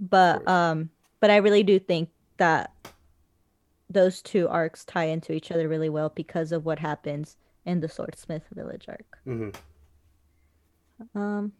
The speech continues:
Speaker 1: yeah, maybe you did need to skip five minutes. That's it. But
Speaker 2: <laughs>
Speaker 1: also, Atta-, Attack on Titan's not over. But damn, these episodes just keep getting so much more intense.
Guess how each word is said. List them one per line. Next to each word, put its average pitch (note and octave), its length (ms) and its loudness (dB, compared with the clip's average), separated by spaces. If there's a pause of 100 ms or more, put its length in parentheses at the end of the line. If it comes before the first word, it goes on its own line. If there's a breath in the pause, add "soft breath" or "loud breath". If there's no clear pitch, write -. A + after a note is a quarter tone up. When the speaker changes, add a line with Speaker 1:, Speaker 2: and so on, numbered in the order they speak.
(120)
Speaker 1:
yeah, G#3+ 180 -4
maybe F#3 220 -2
you G#3 60 -2
did G3+ 140 -2
need F#3 200 0
to F3+ 60 -16
skip - 480 -10
five D#3+ 160 -4
minutes. E3 300 -8
That's E3 200 -8
it. F3 260 -2 (960)
But G3+ 400 6 (180)
Speaker 2:
<laughs> - 160 -4
Speaker 1:
also, A3+ 320 6
Atta-, A3 280 2 (140)
Attack A3 260 0
on B3+ 80 4
Titan's A3 300 4
not G3+ 160 8
over. E3+ 300 6
But F3 380 0
damn, A3 260 2
these G3+ 160 -2
episodes A#3 540 2
just G#3 260 -2
keep - 400 -8
getting G3 320 0
so G3 460 0
much F#3+ 340 -6
more F#3 220 -4
intense. F3 720 -8